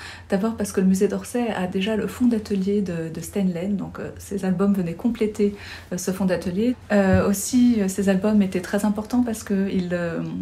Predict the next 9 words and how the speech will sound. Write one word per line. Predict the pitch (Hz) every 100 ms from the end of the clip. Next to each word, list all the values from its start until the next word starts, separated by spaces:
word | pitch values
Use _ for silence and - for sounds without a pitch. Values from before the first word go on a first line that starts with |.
| 190
ils | -
sont | 185 208
vraiment | 185 196 208
au |
cœur | 202 233 240
de | 208
la | 180 180
pluridisciplinarité, | 180 - 226 220 208 208 202 196 190 202 196 226 220 214
euh, | 185 170